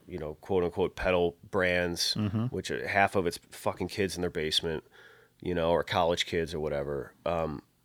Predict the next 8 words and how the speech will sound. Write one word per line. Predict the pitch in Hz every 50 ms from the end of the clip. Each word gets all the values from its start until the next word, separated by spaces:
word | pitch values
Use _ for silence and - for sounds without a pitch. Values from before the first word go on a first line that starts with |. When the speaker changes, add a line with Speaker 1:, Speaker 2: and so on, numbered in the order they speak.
| _ _ _ _ _ _ _ _ _
Speaker 1:
and | - 104 117
that | 139 151 156
gets | - 135 107
frustrating | - - 120 113 104 - - 113 104 98 98 90
'cause | - 95 85 82 - - - _
you | - - 95 95
gotta | 104 98 95 98 95
just, | 85 90 92 82 - - -